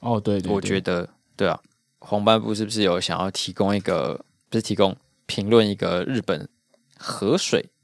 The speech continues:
Speaker 1: 对，
Speaker 2: 的问题？
Speaker 1: 其-，最近，呃，日本说要把那个福岛核灾的那个反应的水，
Speaker 2: 是。
Speaker 1: 然后我要预计在两年后开始排入海中。
Speaker 2: 嗯。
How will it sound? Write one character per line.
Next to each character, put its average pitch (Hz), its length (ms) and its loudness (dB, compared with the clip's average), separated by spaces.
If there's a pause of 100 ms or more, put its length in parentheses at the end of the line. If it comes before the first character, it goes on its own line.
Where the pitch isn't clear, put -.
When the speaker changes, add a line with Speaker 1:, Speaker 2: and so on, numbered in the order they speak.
(200)
Speaker 1:
对， 120 200 6
Speaker 2:
的 104 140 2
问 90 200 0
题？ - 100 -12
Speaker 1:
其-， - 60 -10
最 190 160 12
近， 147 640 6
呃， 104 440 2
日 165 160 4
本 113 240 6
说 123 260 8
要 127 140 8
把 98 240 0
那 107 140 0
个 98 300 0
福 117 220 -2
岛 107 160 8
核 107 120 4
灾 110 200 6 (180)
的 107 120 -4
那 110 120 2
个 98 420 0 (220)
反 92 240 -8
应 110 140 0
的 98 120 -2
水， - 380 -8 (220)
Speaker 2:
是。 - 280 -6 (580)
Speaker 1:
然 92 160 -6
后 110 240 6
我 101 100 4
要 95 340 0 (100)
预 151 120 6
计 143 140 4
在 139 60 8
两 107 180 4
年 101 180 2
后 131 180 12
开 120 160 6
始 113 80 2
排 98 200 -2
入 107 280 2
海 92 220 -6
中。 98 280 -2 (120)
Speaker 2:
嗯。 101 260 -4